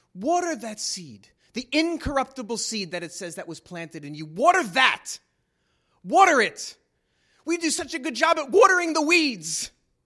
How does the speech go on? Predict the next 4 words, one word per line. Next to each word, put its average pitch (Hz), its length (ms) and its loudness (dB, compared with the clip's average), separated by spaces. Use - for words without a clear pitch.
Stop 381 480 2
watering 339 460 4
the 330 100 0
weeds. 262 640 -2